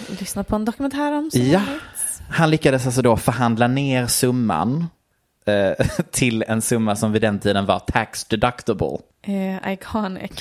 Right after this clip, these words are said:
Speaker 1: förlåt, men det är inte konstigt att han blev framgångsrik.
Speaker 2: Nej. Och den resterade summan gav han till barnbarnet som ett lån.
Speaker 1: Mm.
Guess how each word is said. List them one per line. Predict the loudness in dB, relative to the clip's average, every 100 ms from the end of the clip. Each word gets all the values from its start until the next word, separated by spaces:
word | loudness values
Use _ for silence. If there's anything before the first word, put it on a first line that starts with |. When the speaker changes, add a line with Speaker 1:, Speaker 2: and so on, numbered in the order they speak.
| -4
Speaker 1:
förlåt, | -2 -2 -4
men | -4
det | -4
är |
inte | -4
konstigt | -6 -8 -8 -10
att | -6
han | -6 -8 -12 _ _ -12
blev | -8 -2
framgångsrik. | 0 0 0 0 -4 -6 2
Speaker 2:
Nej. | 4 4 0 -6 -8 -4
Och | 2 2 2
den | -2 0
resterade | -2 0 2 2 2 0
summan | 0 0 2 4 2 0
gav | -4 2 4 6 2 0
han | 0 0 0 -6 -4
till | 0 0 -2 0
barnbarnet | 2 2 2 0 0 -2
som | -4 -4
ett | -2
lån. | -2 0 -2 -6 -16 _ _ _ _ _ _ _ -20 -18
Speaker 1:
Mm. | -12 -10 -10